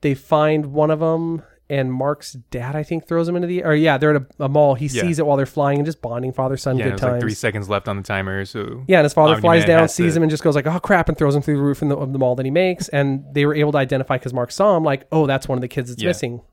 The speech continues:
Speaker 1: And through that clue, they realize, they start putting it together, and Mark finds out that it's a teacher at his school who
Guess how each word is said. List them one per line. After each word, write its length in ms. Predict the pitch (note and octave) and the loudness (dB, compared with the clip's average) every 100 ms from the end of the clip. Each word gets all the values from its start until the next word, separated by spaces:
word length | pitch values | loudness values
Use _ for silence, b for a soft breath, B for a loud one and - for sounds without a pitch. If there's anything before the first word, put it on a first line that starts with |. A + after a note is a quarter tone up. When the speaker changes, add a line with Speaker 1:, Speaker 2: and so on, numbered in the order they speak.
| _ _ _ _ _ _ _ | _ _ _ _ _ _ _
Speaker 1:
And 140 | D3+ C#3+ | -4 -2
through 120 | D3+ | 0
that 180 | C3+ B2+ | -2 -2
clue, 300 | - G3+ E3+ | 2 6 6
they 140 | D#3+ | 4
realize, 680 | D3 C3 C3 C3+ C#3 C3+ - _ _ _ | 2 2 0 0 -4 -8 -18 _ _ _
they 120 | - C3+ | -6 -4
start 200 | C#3 A#2+ | -4 -2
putting 120 | C3 | -4
it 40 | |
together, 320 | C3+ D3 D#3 | -2 0 2
and 80 | D3+ | 2
Mark 240 | C3+ D3 - | 2 0 0
finds 300 | E3+ E3+ D3 | -2 0 0
out 240 | B2+ B2 | -2 -2
that 220 | - B2+ - | -4 -6 -4
it's 420 | B2+ B2+ - - | -8 -6 -14 -14
a 100 | - | -10
teacher 380 | C3+ - B2 - | -10 -10 -12 -6
at 40 | B2 | -6
his 100 | B2+ | -6
school 500 | - A#3+ D3+ C#3 _ _ _ _ _ _ _ _ _ | -4 -2 0 -2 _ _ _ _ _ _ _ _ _
who 720 | - D3+ C#3+ C#3 C3+ C3 B2 | 0 2 4 4 2 0 -6